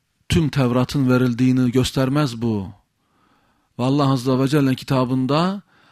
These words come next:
Hazreti Musa'ya da Tevrat'ın kısım kısım verildiğini, ona vahyettiğini ifade eder.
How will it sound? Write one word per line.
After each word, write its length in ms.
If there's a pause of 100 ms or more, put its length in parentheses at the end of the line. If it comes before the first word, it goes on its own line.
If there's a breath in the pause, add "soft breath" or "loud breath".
Hazreti 440
Musa'ya 580
da 100
Tevrat'ın 640
kısım 400
kısım 500
verildiğini, 560
ona 380
vahyettiğini 960 (1000 soft breath)
ifade 540
eder. 640